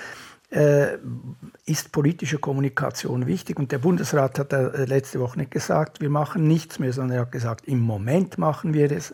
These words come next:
nichts. Einfach aus, auch er wollte nicht den covid-Gegnern, äh, sozusagen noch zusätzlich, äh, Angriffsstoff,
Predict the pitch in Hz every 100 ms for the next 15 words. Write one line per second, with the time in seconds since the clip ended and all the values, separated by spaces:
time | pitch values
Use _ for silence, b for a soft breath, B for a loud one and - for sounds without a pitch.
0 | - 151 120 - - B B B B B
1 | _ _ _ _ _ - 117 117 165 -
2 | 160 165 196 - - - 143 151 147 165
3 | 143 139 160 165 151 156 - 160 131 -
4 | 131 147 - - 143 139 143 139 135 135
5 | - 151 156 131 135 123 143 127 - 180
6 | 160 147 127 - 131 - 135 135 - 143
7 | 151 151 143 - - - - - - 139
8 | 123 - 135 123 120 -